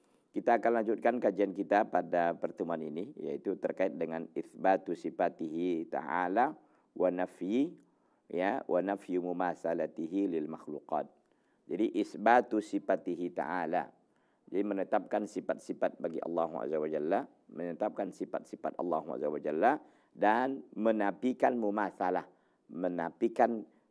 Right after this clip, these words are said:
ketermisalan atau menafikan, eh, apa nama ini, eh, adanya semisal bagi Allah Azza wa Jalla.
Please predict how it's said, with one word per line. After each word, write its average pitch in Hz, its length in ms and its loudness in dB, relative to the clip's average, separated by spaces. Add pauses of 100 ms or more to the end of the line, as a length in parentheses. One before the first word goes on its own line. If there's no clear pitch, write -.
(540)
ketermisalan 117 960 4
atau - 480 0
menafikan, 107 800 0 (400)
eh, 95 960 4
apa 98 240 -2
nama 98 240 -2
ini, 113 160 -4 (400)
eh, 92 960 4 (560)
adanya 120 400 4
semisal 120 640 4
bagi 95 240 2
Allah 90 400 0
Azza 80 160 -2
wa 76 80 -2
Jalla. 71 320 -6